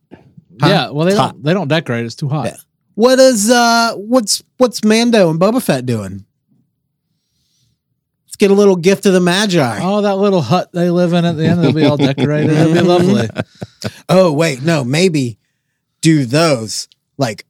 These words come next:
Speaker 1: a gift of the Magi, a, uh, what are some other famous Christmas stories?
Speaker 3: The Drummer Boy.
Speaker 1: Drummer Boy.
Speaker 2: <laughs>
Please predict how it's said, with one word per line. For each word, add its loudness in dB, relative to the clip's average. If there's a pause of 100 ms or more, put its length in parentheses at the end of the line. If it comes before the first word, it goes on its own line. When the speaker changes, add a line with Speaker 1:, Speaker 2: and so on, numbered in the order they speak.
Speaker 1:
a -6
gift -4
of 0
the 0
Magi, 0 (500)
a, -4
uh, -8 (220)
what -8
are -6
some -6
other -10 (100)
famous -6
Christmas -10
stories? -12
Speaker 3:
The -2
Drummer 0
Boy. -4 (100)
Speaker 1:
Drummer 0
Boy. 0
Speaker 2:
<laughs> -14